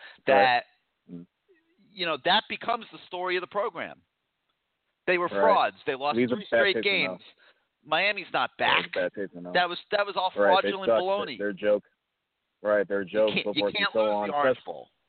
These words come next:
Speaker 2: Right, it's very important. And also, just to add to that, it, another thing that, that this team was missing from this year was all the transfers. Cortell Jenkins, Sonny Adagwu, Nick Linder,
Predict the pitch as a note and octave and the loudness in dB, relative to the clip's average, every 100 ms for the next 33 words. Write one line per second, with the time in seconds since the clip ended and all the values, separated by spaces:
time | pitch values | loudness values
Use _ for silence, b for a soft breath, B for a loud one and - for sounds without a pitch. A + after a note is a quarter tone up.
0 | _ _ _ _ _ _ _ _ _ _ | _ _ _ _ _ _ _ _ _ _
1 | G#2 G2+ F2+ G#2 B2+ B2+ A2+ B2+ G#2+ F#2 | -2 0 -2 0 2 2 2 0 0 -4
2 | _ b b B2+ E3+ G#3 F#3 E3 D3+ D#3+ | _ b b 0 0 2 -2 0 0 2
3 | G#3 D3+ B2+ B2+ C3+ - B2+ C3+ F3+ C#4 | 0 0 0 2 -2 -4 -6 0 0 0
4 | F3 D3+ C#3 C#3 C3+ B2 A#2+ D#3+ C3+ A#2+ | 0 2 0 0 -4 -6 -4 -2 0 0
5 | A3 G3 D3 B2 A2+ C3 A#2+ G#2 B2+ C#3 | 0 0 0 -2 0 0 0 2 2 2
6 | B2+ - A3+ G#3+ A#2 G2 F2 B2+ B2 B2+ | 0 0 0 0 -2 -4 -2 0 0 2
7 | A2+ G2 D#3 G3 E3 A2 G2 F#2 B2+ A#2 | 0 2 0 0 0 -2 -2 -4 -2 0
8 | A#2 A#2+ F#3+ F#3+ A#2 A2 G2+ F#2+ A#2+ C3+ | 0 2 2 2 0 -2 -2 -2 -2 -2
9 | B2+ E3 G3+ B2 F#2+ | -2 0 0 0 -2